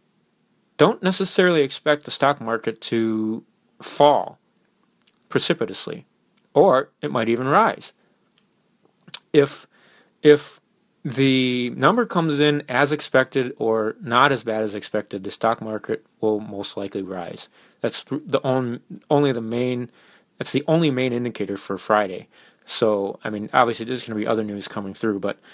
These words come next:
that's the only main economic indicator for Friday. So that'll be the main driver, most likely, unless there's some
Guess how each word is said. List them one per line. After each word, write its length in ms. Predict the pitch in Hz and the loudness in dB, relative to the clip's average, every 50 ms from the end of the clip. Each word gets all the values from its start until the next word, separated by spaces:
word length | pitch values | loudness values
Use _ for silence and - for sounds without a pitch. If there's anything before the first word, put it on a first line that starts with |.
| - - _ - | -20 -20 _ -4
that's 180 | 123 113 - | -4 -4 -2
the 100 | - - - - | -4 -6 -6 -6
only 240 | 123 123 120 113 107 | -4 -4 -2 -2 -4
main 300 | 107 110 113 117 113 113 | -4 -4 -4 -4 -2 -4
economic 340 | 107 - 107 107 104 95 - | -4 -4 -6 -8 -8 -8 -6
indicator 300 | 110 110 101 - 107 92 | -8 -8 -8 -8 -10 -10
for 120 | - 92 | -10 -12
Friday. 440 | - - 110 107 101 95 90 90 - | -6 -2 0 0 0 -2 -4 -6 -8
So 220 | - - - 107 104 | -8 -4 -2 0 0
that'll 240 | 107 113 113 110 | 0 0 0 0
be 400 | 104 104 110 107 107 107 104 107 | -2 -2 -2 -2 0 0 -2 -4
the 140 | - - 117 | -4 -6 -8
main 220 | 104 98 95 95 95 | -8 -6 -8 -6 -4
driver, 440 | 101 101 98 95 92 101 - - _ _ _ _ _ _ _ _ _ _ - | -2 0 0 -2 -2 -6 -10 -12 _ _ _ _ _ _ _ _ _ _ -8
most 280 | 120 110 - - - | -6 -4 -4 -4 -4
likely, 260 | 107 98 95 - 95 - | -4 -4 -4 -6 -8 -6
unless 320 | 117 110 107 98 - - | -6 -4 -4 -4 -6 -6
there's 160 | - 98 95 | -6 -6 -6
some 300 | - - 101 95 95 107 | -6 -8 -8 -10 -10 -10